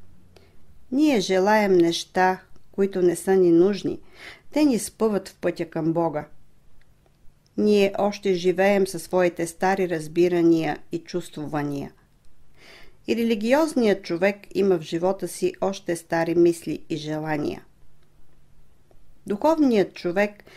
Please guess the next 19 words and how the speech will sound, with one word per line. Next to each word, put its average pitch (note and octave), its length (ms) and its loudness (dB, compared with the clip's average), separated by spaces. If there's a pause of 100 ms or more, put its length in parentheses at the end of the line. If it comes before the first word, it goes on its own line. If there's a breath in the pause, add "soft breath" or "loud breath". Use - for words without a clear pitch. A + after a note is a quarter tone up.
(260 loud breath)
трябва A#3+ 380 0
да F#3 140 0
впрегне G#3+ 520 2
всички - 460 -6
свои G3+ 440 0
мисли F3 580 0
и - 100 -10
желания D#3+ 580 -2
в - 80 -14
работа. D#3+ 460 -6 (1800 soft breath)
Българинът A3+ 880 2
държи F#3 640 0
в - 60 -16
смес F#3+ 580 0 (140)
всички - 460 -8
свои G3+ 360 -2
животни F3 720 0 (380 loud breath)
и A3 120 -2
сутрин, A#3 680 -4